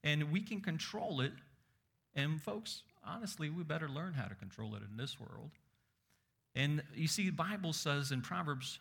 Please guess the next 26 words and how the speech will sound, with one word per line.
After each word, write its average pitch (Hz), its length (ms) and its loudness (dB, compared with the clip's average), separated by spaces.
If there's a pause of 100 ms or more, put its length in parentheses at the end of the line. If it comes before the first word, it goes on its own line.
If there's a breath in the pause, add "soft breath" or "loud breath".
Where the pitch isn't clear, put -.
(140)
twenty-nine 151 400 4
eleven, 139 300 4
it 123 60 2
says, 127 260 0
"A - 80 -2
fool 208 400 0
vents 156 460 2
all 214 240 4
his - 320 4
feelings, - 640 -2 (1400)
but 123 120 0
a 123 60 2
wise 139 340 -2
man 113 180 0
holds 117 260 -6
them 127 120 -6
back." 151 400 -6 (1040)
Sometimes 156 340 -4
we 156 60 -4
get 147 180 -4
angry 147 380 -2
and 139 100 -2
we 131 60 -2
say, 135 180 -2
"I'm 131 120 -4
gonna 139 220 -2